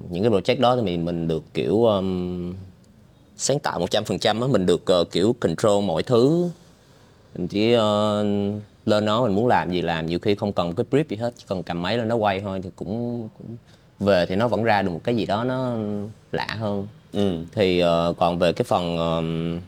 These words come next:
Speaker 1: budget đó thì thường ở những cái dự án cá nhân, ví dụ như là những cái bên, những cái bạn, ờ,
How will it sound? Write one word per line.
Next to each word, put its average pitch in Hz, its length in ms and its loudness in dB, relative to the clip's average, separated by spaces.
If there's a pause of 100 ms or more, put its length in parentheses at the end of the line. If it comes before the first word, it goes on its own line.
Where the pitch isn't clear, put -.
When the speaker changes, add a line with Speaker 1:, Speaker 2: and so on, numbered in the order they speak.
(720)
Speaker 1:
budget 117 380 2
đó 127 120 2
thì 90 380 2 (680)
thường 95 240 4
ở 107 60 2
những 104 180 2
cái 147 220 0 (140)
dự 95 120 2
án 117 180 4
cá 156 140 0
nhân, 117 420 2
ví 135 100 4
dụ 95 100 4
như 98 100 2
là 98 120 2
những 87 180 -2
cái 127 140 2
bên, 107 480 0
những 85 120 -6
cái 120 100 0
bạn, 82 300 -2
ờ, 82 600 -4